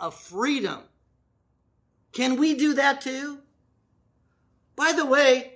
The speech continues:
we watch movies and the good guys always win, and you know that's not true.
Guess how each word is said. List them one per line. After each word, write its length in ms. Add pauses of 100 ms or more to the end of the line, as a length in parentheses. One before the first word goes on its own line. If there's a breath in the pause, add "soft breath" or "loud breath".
(800)
we 200
watch 500
movies 640
and 160
the 60
good 260
guys 320
always 460
win, 300
and 120
you 80
know 160
that's 300
not 280
true. 560